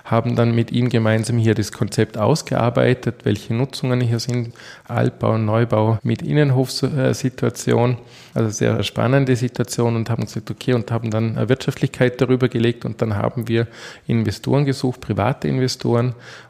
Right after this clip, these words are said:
und, äh, ha-, die haben sich dann an diesem Projekt beteiligt und für die habe ich das dann umgesetzt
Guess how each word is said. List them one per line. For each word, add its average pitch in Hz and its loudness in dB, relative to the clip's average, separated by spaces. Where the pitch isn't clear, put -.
und, 113 -2
äh, - -2
ha-, 120 -6
die 131 2
haben 117 0
sich - -8
dann 110 0
an 104 0
diesem 107 -8
Projekt - -6
beteiligt 120 -4
und 113 -4
für - -4
die 123 -2
habe 104 0
ich 98 -8
das 110 -4
dann - -6
umgesetzt 156 -2